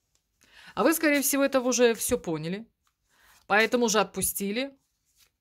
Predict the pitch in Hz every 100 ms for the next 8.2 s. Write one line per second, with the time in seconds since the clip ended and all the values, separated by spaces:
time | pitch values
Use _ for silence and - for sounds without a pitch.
0 | - - _ _ _ - - 403 453 330
1 | 302 269 226 220 214 254 262 311 330 -
2 | - 214 220 165 156 156 247 - 311 285
3 | - 294 277 269 208 151 151 151 139 151
4 | 143 156 147 151 185 - 339 311 285 180
5 | 151 151 139 151 143 - - - 185 240
6 | 254 285 277 - 269 254 247 254 247 247
7 | 269 311 294 240 _ _ - 170 165 175
8 | 165